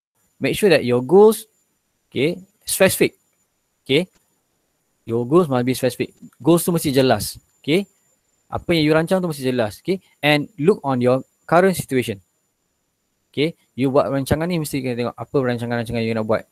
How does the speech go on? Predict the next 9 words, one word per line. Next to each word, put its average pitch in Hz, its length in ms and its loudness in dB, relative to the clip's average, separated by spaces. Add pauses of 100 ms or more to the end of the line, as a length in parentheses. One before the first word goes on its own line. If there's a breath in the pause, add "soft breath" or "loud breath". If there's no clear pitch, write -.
(140)
Okay, 139 160 -2
adakah 143 560 0 (720 soft breath)
suit 196 320 4
dengan 117 240 -2
keadaan 113 240 0
you 160 160 2
atau 123 160 -2
tidak? 104 240 -6 (560)
Okay, 156 320 2